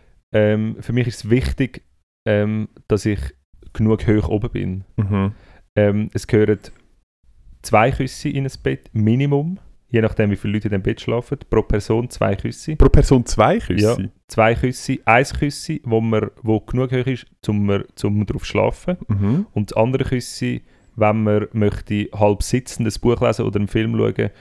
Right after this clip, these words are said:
Speaker 1: wo man dann noch kann hinten hin tun und man dann halt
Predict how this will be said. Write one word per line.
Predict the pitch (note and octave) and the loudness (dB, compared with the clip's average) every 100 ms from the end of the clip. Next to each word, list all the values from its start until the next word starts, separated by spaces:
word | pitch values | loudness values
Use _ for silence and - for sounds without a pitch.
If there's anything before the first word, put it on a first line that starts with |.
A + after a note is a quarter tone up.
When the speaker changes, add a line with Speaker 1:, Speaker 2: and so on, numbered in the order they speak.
| _ - | _ -2
Speaker 1:
wo | G2+ | 0
man | G2+ | 2
dann | A2 A2 | 2 2
noch | A2+ - | 0 0
kann | G#2+ G#2+ | -2 -2
hinten | G#2+ A#2+ A2 | -4 -2 0
hin | G#2+ G#2+ G#2+ | 0 -2 -6
tun | - G2+ G2 - _ _ _ | -4 -2 -2 -6 _ _ _
und | G#2+ G2+ | -2 0
man | G2 | 0
dann | G2+ G2 | 0 2
halt | G2+ G2 - | 0 0 -4